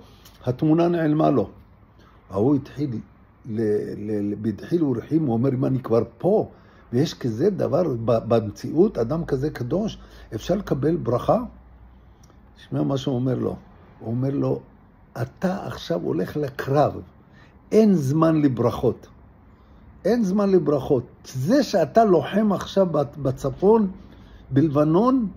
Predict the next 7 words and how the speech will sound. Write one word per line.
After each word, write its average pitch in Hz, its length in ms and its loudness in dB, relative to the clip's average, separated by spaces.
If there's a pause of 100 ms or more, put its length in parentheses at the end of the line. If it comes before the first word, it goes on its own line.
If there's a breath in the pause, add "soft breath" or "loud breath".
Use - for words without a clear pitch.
(200)
נגד 160 280 -2
החיזבאללה, 226 720 0 (440 loud breath)
נגד 156 260 2
האויב 165 340 4
שלנו, 214 500 2
זה 175 480 2
הברכה." 175 600 2